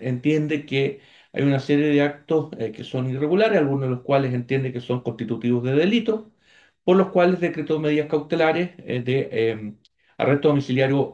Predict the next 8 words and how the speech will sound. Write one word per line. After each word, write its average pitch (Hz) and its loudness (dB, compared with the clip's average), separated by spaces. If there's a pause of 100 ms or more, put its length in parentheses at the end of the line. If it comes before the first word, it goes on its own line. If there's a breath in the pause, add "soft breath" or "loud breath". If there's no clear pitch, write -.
eh, 107 -6
nocturno 151 -4
y 123 -2
arraigo 123 -2
nacional 127 -4
respecto 147 -4
del 147 2
alcalde, 156 -2